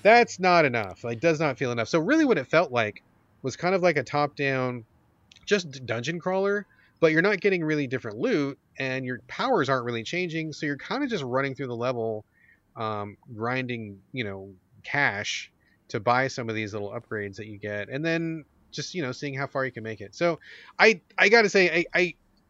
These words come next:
felt really quickly like I was playing the same level over and over and over, and that's one of the things that you never want in a roguelike. A roguelike should feel very different from run to run. That's what makes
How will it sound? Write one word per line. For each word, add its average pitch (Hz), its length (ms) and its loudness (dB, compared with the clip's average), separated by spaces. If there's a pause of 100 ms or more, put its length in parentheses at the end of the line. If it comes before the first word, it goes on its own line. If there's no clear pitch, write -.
(140)
felt 208 420 2
really 147 300 0
quickly 185 420 -2
like 160 220 2
I 147 60 2
was 139 140 0
playing 143 440 0
the 117 80 -4
same 127 260 -4
level 120 260 -2
over 117 220 -2
and 117 60 0
over 107 140 -2
and 107 80 -2
over, 156 260 -2
and 160 120 -4
that's 247 160 -2
one 254 120 -2
of 254 80 -2
the 214 40 -2
things 208 220 -2
that 185 80 -4
you 185 120 -6
never 180 280 0
want 107 160 -2
in 101 80 -8
a 98 40 -8
roguelike. 101 420 -4
A - 40 -10
roguelike 165 440 0 (140)
should 247 300 -2
feel 190 180 2
very 131 360 0
different 110 340 -4
from 123 160 -8
run 117 120 -2
to 107 60 -4
run. 110 360 0 (320)
That's 185 220 8
what 208 120 10
makes 180 340 0